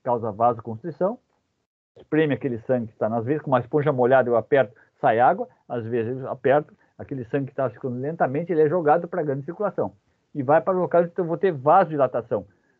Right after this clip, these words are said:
pelo mesmo neurotransmissor, noradrenalina ou norepinefrina, mesma coisa, receptor beta dois.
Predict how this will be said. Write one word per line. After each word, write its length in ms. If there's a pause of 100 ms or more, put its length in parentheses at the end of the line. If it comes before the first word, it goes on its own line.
(100)
pelo 240
mesmo 320
neurotransmissor, 720 (200)
noradrenalina 880
ou 180
norepinefrina, 1080 (200)
mesma 280
coisa, 240 (320)
receptor 340
beta 260
dois. 200